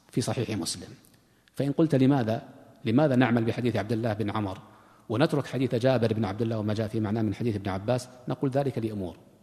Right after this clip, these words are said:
أول ذلك أن حديث عبد الله بن عمرو في صحيح مسلم وهو من أصح الكتب، بخلاف حديث جابر وما جاء في معناه، فهذه النصوص ليست في أحد الصحيحين. وأضف إلى ذلك أن، أن حديث جابر في إمامة جبريل بالنبي صلى الله عليه وسلم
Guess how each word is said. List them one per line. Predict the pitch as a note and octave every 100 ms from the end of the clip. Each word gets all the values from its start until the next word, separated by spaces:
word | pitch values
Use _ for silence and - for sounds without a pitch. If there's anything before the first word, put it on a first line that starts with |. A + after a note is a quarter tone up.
| _ _ -
أول | G3+ F3 C#3+
ذلك | B2 A2 G2 - - - - -
أن | F3+ F3
حديث | D3+ F3+ C#3
عبد | A#2 B2+
الله | C3 C#3
بن | A#2
عمرو | A2+ A2
في | B2
صحيح | A#2+ A2+ G#2
مسلم | G2+ - F2+ - _ _ _ _ _ _ _
وهو | B2 A2
من | A2+
أصح | B2 A#2+
الكتب، | A2 - G#2 F#2
بخلاف | A2+ C#3+ C#3
حديث | C3+ C3+ B2+
جابر | B2 B2+ A#2+
وما | G#2+ A2
جاء | C#3
في | C3 A#2+
معناه، | A2+ D3 C3+ - - - -
فهذه | A2 C3 D3
النصوص | B2 A#2+ D#3 -
ليست | F3+
في | D3+ C3
أحد | B2 G#2+
الصحيحين. | - G2+ F#2+ - E2 - _ _ _ _ _ _ _ -
وأضف | G#2+ C#3 F3 D3+
إلى | C#3+ A2
ذلك | G#2+ G2+ A2 - - -
أن، | D#3 C#3+ A2+ A2+ B2 - - - - _ _ _ -
أن | B2 A2+
حديث | - B2+ G3+
جابر | C3 A#2 G2 F#2
في | G2 - B2 B2
إمامة | D3+ G3+ C#3
جبريل | A#2 A2+ A#2 A#2+
بالنبي | G2+ A2+ G#2 G#2
صلى | - G2+
الله | G#2 C3 G2+
عليه | F#2+
وسلم | F#2 - F2+ F2